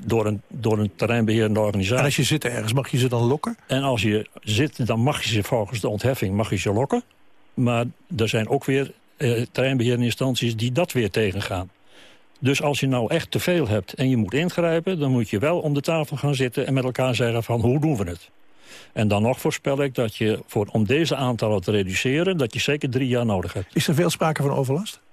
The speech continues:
Speaker 2: door de edelherten op dit
Speaker 1: Toenemend.
Speaker 2: moment? Ja?
Speaker 1: Ja.
Speaker 2: En waarin uitzicht dat?
Speaker 1: Verkeersslachtoffers en, eh, landbouwschade.
Speaker 2: Als ik u zo hoor, is het, eh, langzamerhand een plaag. Of
Speaker 1: Nou,
Speaker 2: niet?
Speaker 1: dat gaat mij persoonlijk te ver. Maar het is wel zo dat er al jaren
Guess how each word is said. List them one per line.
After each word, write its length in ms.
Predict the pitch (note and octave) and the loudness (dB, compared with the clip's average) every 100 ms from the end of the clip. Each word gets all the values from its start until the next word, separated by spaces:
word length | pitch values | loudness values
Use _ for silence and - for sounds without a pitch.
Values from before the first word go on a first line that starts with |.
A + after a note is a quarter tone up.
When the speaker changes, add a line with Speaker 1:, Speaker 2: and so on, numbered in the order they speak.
| - - - - - _ | -16 -16 -20 -20 -20 _
Speaker 2:
door 160 | C#3 | 0
de 60 | C#3+ | 0
edelherten 480 | D3 C3+ C#3 C3+ E3 | 0 0 0 -2 0
op 60 | |
dit 120 | C#3 A#2 | 2 2
Speaker 1:
Toenemend. 100 | G#2 | 2
Speaker 2:
moment? 300 | F#3 - - _ - | 0 -4 -18 _ -6
Ja? 260 | B2 E3 - - | -2 -2 -4 -2
Speaker 1:
Ja. 80 | G#2+ - _ - | -2 -4 _ -6
Speaker 2:
En 160 | C#3 | 0
waarin 340 | C#3 C#3 C#3+ D#3 | 2 2 0 0
uitzicht 320 | D#3 - A#2 | 0 -2 -2
dat? 140 | E3+ G3 - - _ | -2 -4 -14 -20 _
Speaker 1:
Verkeersslachtoffers 1120 | - - C#3+ - D#3 - C#3+ D#3+ E3 - - - _ _ | -12 0 0 2 -2 0 -2 -2 -4 -4 -8 -14 _ _
en, 360 | - B2+ A#2 A2+ F3+ | -2 0 2 0 -4
eh, 180 | C3+ A2 | 0 2
landbouwschade. 720 | A#2 A2 F#2 - G2 F2+ A#2+ - _ _ _ _ _ _ | 2 2 0 -2 -4 -4 -8 -14 _ _ _ _ _ _
Speaker 2:
Als 160 | - A#2 | -2 0
ik 80 | A#2 | 2
u 80 | A2+ | 2
zo 120 | A2 | 2
hoor, 240 | G#2 B2+ | 0 0
is 140 | C#3 C3 | 0 0
het, 220 | C3+ - | -2 0
eh, 80 | E3 | 2
langzamerhand 500 | D3 D3+ D3 D3 D#3 | 2 2 0 2 0
een 120 | D3 | 0
plaag. 380 | A3 G3 B2+ - _ - - - - - | 0 0 -2 -8 _ -20 -20 -20 -20 -4
Of 120 | - | 0
Speaker 1:
Nou, 300 | A#2+ F#2+ G2 | 2 2 2
Speaker 2:
niet? 80 | G2 | 0
Speaker 1:
dat 160 | G#2+ - | -2 -2
gaat 180 | A#2 | -2
mij 200 | A#2 B2+ | 0 -2
persoonlijk 460 | A2 - C3+ A2+ G2 | -2 -2 0 0 -2
te 100 | G2+ | -4
ver. 280 | - A#2+ E3 | -2 -2 -2
Maar 260 | B2 A#2+ A#2 | -2 0 2
het 120 | A2 | 0
is 120 | G#2+ | 0
wel 220 | G#2 B2+ C3+ | 0 0 0
zo 180 | C3+ | -2
dat 180 | B2 A2 | 0 0
er 80 | G#2+ | 0
al 140 | G2+ | 0
jaren 600 | G2 G#2 D3 D#3+ B2 G#2+ | 2 2 2 0 0 -2